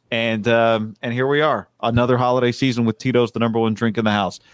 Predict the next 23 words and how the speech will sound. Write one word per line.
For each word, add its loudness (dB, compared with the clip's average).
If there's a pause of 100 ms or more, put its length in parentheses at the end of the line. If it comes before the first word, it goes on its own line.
(160)
Distilled 2
and 0
bottled 0
in 2
Austin, -2
Texas, -4
forty 0
percent -4
alcohol -2
by 0
volume, -2
namely -4
eighty -8
proof, -6
crafted -6
to -20
be -20
savored -14
responsibly. -20 (2250)
Go -16
get -10
it, -14
Tito's. -16